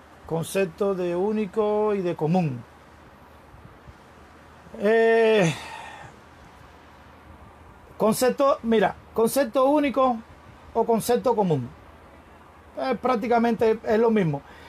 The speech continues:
De, si hablamos de idea, si hablamos de idea, no hay una, no hay un, un concepto único ni común. Porque existen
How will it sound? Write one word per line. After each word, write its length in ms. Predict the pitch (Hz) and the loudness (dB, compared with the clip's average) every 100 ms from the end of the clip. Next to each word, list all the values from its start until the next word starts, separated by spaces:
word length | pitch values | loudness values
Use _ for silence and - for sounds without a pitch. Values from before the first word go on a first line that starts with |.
| - | -6
De, 180 | 185 226 | -2 0
si 140 | 240 | 2
hablamos 420 | 240 262 330 311 247 | 2 2 2 2 2
de 100 | 240 | 2
idea, 360 | 269 254 226 | 2 2 0
si 140 | - 196 | -2 -2
hablamos 400 | 202 220 277 247 | 0 0 0 0
de 80 | 247 | 0
idea, 200 | 262 226 | 0 2
no 240 | 214 226 | 2 4
hay 200 | 226 226 | 4 2
una, 220 | 214 214 | 0 0
no 480 | 196 233 214 214 202 | -2 -2 -2 0 2
hay 100 | 214 | 2
un, 580 | 208 196 220 202 226 202 | 0 -2 -2 -2 -2 -2
un 100 | 226 | -2
concepto 500 | 208 208 - 196 156 | 0 -2 0 -2 0
único 320 | 185 208 202 180 | 0 0 -4 -6
ni 100 | 160 | -2
común. 340 | 156 139 127 - - - - - - | -2 -2 -6 -14 -20 -20 -20 -18 0
Porque 500 | 226 226 233 220 - - - - | 2 2 2 2 0 -12 -10 -2
existen 720 | 214 - 311 - 208 196 | -2 0 -2 0 0 0